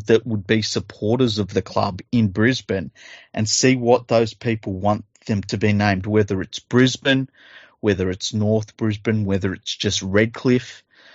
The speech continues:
which I think is a really smart idea. I think, I think it's a good idea because if you call yourself Redcliffe,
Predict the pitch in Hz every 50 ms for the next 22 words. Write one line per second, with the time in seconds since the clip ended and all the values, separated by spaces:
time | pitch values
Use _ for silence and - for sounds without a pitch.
0 | - _ _ _ - 104 110 107 - - - 160 185 - - 135 - - 143 120
1 | 127 120 113 113 117 110 107 101 - - - 107 101 95 92 90 90 87 87 95
2 | 107 98 90 87 101 131 - - 214 180 - - 135 151 - - 143 127 123 104
3 | - 107 110 104 101 107 95 95 104 101 101 104 - - 151 131 - - - -
4 | - - - _ _ _ _ - 151 - - 156 - - 185 180 190 196 190 -
5 | - - 95 - - - 131 127 131 135 131 120 - - - 113 95 95 95 -
6 | - -